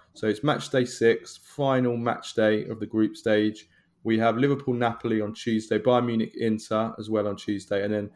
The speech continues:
on Wednesday, Milan, Salzburg, and Juventus, P S G. Now, Liverpool, Napoli, first of all. So Napoli already through.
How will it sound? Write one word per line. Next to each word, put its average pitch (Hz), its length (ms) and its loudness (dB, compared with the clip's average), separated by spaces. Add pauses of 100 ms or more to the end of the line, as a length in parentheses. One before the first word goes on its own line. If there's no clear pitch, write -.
(280)
on 113 140 0
Wednesday, 113 360 2
Milan, 117 320 4
Salzburg, 107 580 0
and 104 100 -2
Juventus, 107 500 -2 (120)
P 110 240 2
S 104 180 -4
G. 98 360 2
Now, 110 360 2 (840)
Liverpool, 156 400 4
Napoli, 127 400 2
first 113 320 2
of 113 120 -4
all. 110 320 6 (120)
So 113 240 2
Napoli 143 880 2
already 135 280 4
through. 113 560 4